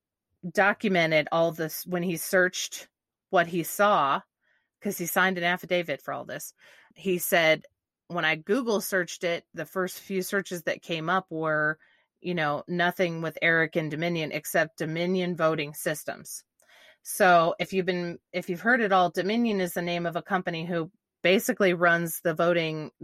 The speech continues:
is it, it, they do these tabulate, these build these tabulators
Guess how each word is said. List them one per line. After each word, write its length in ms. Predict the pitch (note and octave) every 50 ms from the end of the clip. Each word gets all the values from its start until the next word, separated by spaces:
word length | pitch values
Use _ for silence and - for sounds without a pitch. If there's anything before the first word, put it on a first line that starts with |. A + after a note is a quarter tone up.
| E3 -
is 220 | F#3+ F#3 E3+ - - -
it, 140 | D#3+ D3+ - _ -
it, 180 | B2+ - -
they 160 | - F3+ F#3+ F#3+
do 220 | F3 G#3 A3 G#3+
these 220 | G3+ G3+ F#3 -
tabulate, 640 | - - G#3+ G#3 A3+ A3 A#3+ F#3+ E3+ E3+ E3+ - -
these 200 | E3+ E3+ D#3+ -
build 240 | - F#3+ F#3 E3+ -
these 220 | F#3 F3+ F3 -
tabulators 920 | - G3 F#3+ A3 G#3+ G#3+ F3 E3 D#3+ D3 C3 - - - - - -